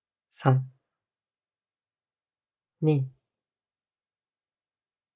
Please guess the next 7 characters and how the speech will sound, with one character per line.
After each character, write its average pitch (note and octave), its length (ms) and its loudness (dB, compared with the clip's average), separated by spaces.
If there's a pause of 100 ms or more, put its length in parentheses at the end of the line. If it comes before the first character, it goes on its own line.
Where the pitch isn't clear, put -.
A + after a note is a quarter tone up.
(800)
一。 - 560 -8 (1500)
は F3 100 0
い、 - 100 -8 (840)
お - 20 -10
し - 160 -4
ま C3 60 6
い。 C3 120 0